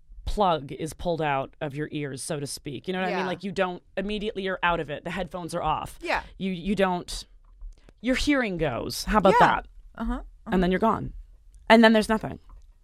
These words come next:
Speaker 2: Love that.
Speaker 1: But we won't know there's nothing 'cause there won't be an us. I mean,
Speaker 2: Exactly.
Speaker 1: no, no, no.
Speaker 2: Okay.
Speaker 1: People will say you have souls.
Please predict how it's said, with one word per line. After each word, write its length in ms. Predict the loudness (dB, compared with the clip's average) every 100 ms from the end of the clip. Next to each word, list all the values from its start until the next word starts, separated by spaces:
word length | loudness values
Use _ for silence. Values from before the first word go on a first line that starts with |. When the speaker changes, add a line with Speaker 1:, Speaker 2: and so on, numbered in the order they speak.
| -16
Speaker 2:
Love 200 | -12 -12
that. 240 | -12 -14 -18 -20 -20 -20 -20 -20 -8 4
Speaker 1:
But 120 | 6
we 100 | 8
won't 180 | 6 6
know 120 | 4
there's 180 | 6 4
nothing 280 | 2 0 -2
'cause 120 | 0
there 100 | 0
won't 180 | 0 0
be 100 | -2
an 100 | 0
us. 480 | 2 2 2 -4 2 6
I 60 |
mean, 200 | 6 6
Speaker 2:
Exactly. 520 | 2 -2 -4 -2 -2 6
Speaker 1:
no, 200 | 8 8
no, 100 | 10
no. 300 | 12 10 8 -2 -10
Speaker 2:
Okay. 300 | -8 -8 -12 -14 -6
Speaker 1:
People 260 | -4 0
will 120 | 2 4
say 180 | 4
you 120 | 6 6
have 100 | 6
souls. 580 | 6 6 6 2 -4